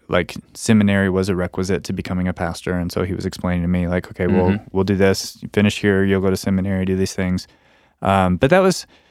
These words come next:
Speaker 1: that was really kinda where it started, and even before then, um, he was really, uh, kind, that church was really kind to start just plugging me into different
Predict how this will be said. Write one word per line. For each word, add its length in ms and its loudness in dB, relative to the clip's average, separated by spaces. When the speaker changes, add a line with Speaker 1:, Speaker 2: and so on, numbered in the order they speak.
Speaker 1:
that 100 4
was 160 6
really 140 4
kinda 180 4
where 100 6
it 60 2
started, 320 2
and 80 4
even 180 2
before 300 0
then, 340 2
um, 440 0
he 180 4
was 160 2
really, 380 4
uh, 400 4
kind, 340 4
that 100 2
church 240 0
was 120 -4
really 160 4
kind 260 2
to 40 -2
start 180 0
just 160 -6
plugging 320 0
me 120 2
into 200 2
different 400 0